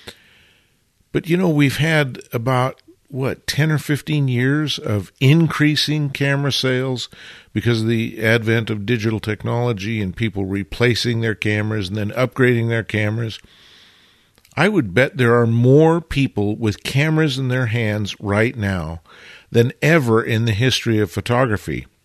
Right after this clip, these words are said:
And I'm not including in that sentiment smartphones. I, I think there are more regular cameras, just digital cameras out there in the world, and still film cameras, as far as that goes, out there in the world than have ever been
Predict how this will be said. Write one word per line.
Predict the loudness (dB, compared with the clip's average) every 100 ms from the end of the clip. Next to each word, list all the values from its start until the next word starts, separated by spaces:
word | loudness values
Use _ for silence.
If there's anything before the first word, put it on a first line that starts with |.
| _
And | 0 2
I'm | 2 2
not | 2 2
including | 0 -2 0 -2 2 2
in | 4
that | 2 -2 -2
sentiment | 0 0 0 -2 -4 -8 -20 -20 _ -8
smartphones. | -2 0 0 -2 -4 -4
I, | -4 -4 0
I | -2
think | 0 2 2 2
there | 2 2
are | 2
more | 2 4 4 4 0 _
regular | -2 2 2 4 2 2 -2
cameras, | -4 -6 0 2 2 0 -4 -10 -10 _ _ _ _ _ _ _
just | 0 2 2 0 -4 -2
digital | 0 0 0 -4
cameras | -2 -2 -2 -4 -6
out | -2 -2
there | 0 -2
in |
the | -2
world, | -4 -6 -8
and | -2 0
still | 2 4 4
film | 4 4 4 4
cameras, | 0 0 -2 -4 -10 -10
as | -8
far | -4 -4
as | -4
that | -4 -6
goes, | -8 -8 -12 -4
out | -2 -2
there | -2
in | -2
the | -2
world | -2 -2 -2
than | 0
have | 0 0 -2
ever | 0 0 4 2
been | 2 -2 -2 -4